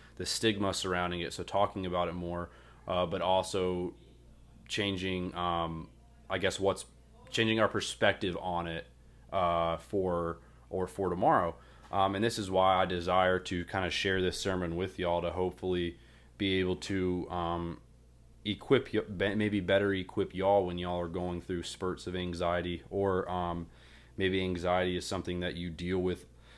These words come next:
uh, more commonly. And, and, and I think that a lot of these things that he said were just so true and so applicable. Um, so anxiety has actually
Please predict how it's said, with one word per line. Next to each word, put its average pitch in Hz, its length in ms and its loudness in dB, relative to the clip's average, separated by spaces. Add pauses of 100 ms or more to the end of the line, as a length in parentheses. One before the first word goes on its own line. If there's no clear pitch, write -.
(160)
uh, 85 380 0 (440)
more 98 300 0
commonly. 120 640 -2
And, 87 200 -4
and, 90 360 -4
and 90 380 -4 (360)
I 92 60 -2
think 92 260 -4
that 92 300 -2
a 92 80 -2
lot 90 240 6
of 90 80 0
these 90 180 -4
things 90 280 -4
that 85 160 -6
he 92 120 -4
said 92 280 -2
were 85 120 -4
just 85 260 -6
so 92 160 0
true 87 280 -4
and 82 100 -6
so 85 220 0
applicable. 82 640 -2 (340)
Um, 90 400 2 (580)
so 110 200 6
anxiety 107 540 6
has 104 140 2
actually 98 800 2